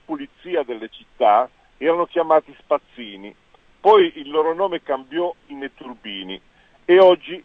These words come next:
in operatori ecologici. I sorveglianti delle carte, dell'identificazione di secondino, poi guardia carceraria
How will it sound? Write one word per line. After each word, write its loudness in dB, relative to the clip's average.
in -10
operatori -4
ecologici. -8
I -20
sorveglianti 2
delle -10
carte, -4
dell'identificazione -4
di -14
secondino, -6
poi 4
guardia 2
carceraria -4